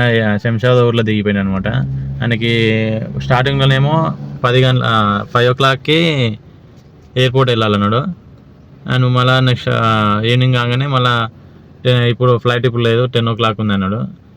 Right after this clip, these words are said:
"సరే సార్, క్యాన్సిల్ చేయమంటే, ఆడికి ట్రిప్ ఎండ్ చేస్తా" అని చెప్పేసిన, "నాకు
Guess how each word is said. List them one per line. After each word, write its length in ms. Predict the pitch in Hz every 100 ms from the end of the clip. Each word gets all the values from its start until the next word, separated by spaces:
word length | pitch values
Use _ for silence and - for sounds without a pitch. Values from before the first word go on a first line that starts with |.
| - -
"సరే 180 | 123 123
సార్, 180 | 123 123
క్యాన్సిల్ 340 | 120 113 117
చేయమంటే, 640 | 113 110 107 127 123 110 - - - 127
ఆడికి 240 | 117 127
ట్రిప్ 180 | - 120
ఎండ్ 160 | 127 123
చేస్తా" 260 | 120 -
అని 100 | 113
చెప్పేసిన, 480 | 104 104 98 104 117 - -
"నాకు 280 | 120 110 107